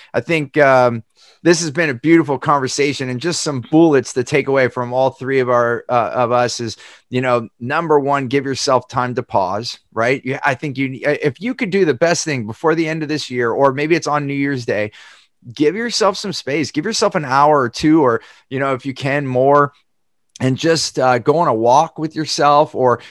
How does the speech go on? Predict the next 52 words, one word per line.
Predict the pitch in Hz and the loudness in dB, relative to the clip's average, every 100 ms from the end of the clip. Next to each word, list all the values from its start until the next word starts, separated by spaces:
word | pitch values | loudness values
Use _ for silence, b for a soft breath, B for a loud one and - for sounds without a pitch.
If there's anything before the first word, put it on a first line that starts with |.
| B | B
just | - 143 - | -4 -4 2
get | 156 | 4
a | 147 | 4
journal, | 107 139 127 139 139 139 | 0 -2 -2 0 2 0
and | 117 127 | 0 -4
then | 135 | -6
just, | 131 123 - | -6 -6 -8
you | - 127 | -6 -6
know, | |
start | 123 - 147 147 | -4 -2 2 4
off | 143 143 - | 4 2 0
with | 127 - b b | -4 -4 b b
the | - | -6
things | 120 147 143 135 | -4 -4 -4 -4
maybe | 127 135 139 | -4 -4 -4
you | 151 | -4
did, | 135 139 127 | -2 0 0
maybe | 143 151 180 175 | -2 -2 -2 -2
if | 156 - | -2 -2
that's | 160 - | -2 -2
coming | 165 160 | -4 -2
top | 160 156 | 0 0
of | 156 | -2
mind, | 156 170 143 | -4 -4 -2
the | 135 | -4
things | 160 147 | -4 -6
you | 131 | -8
didn't | 123 151 175 | -2 -2 -2
like, | 104 104 104 - B B B | -4 -2 -4 -8 B B B
you | 120 | -4
know, | 123 | -2
the | 131 | -2
things | 156 147 | -4 -6
that | 127 | -6
you'd | 127 123 | -6 -2
like | 127 131 | -2 0
to | 135 123 | 0 0
wash | 107 123 123 - | 2 0 0 -2
away | 117 120 127 | -2 0 0
or | 110 | -2
learn | 110 117 127 | -4 -6 -6
from, | 123 123 123 127 | -6 -4 -4 -4
you | 113 | -6
can | 120 | -6
write | 110 117 120 | -2 -2 0
those | 123 113 | -2 -2
down. | 117 117 | -2 -2
That's | 123 123 | -4 -4
where | 135 | -4
that | 120 113 | -4 -2
five-minute | - 120 120 117 | 0 0 -2 -4
wallow | 110 117 120 120 110 110 | 0 2 2 2 2 0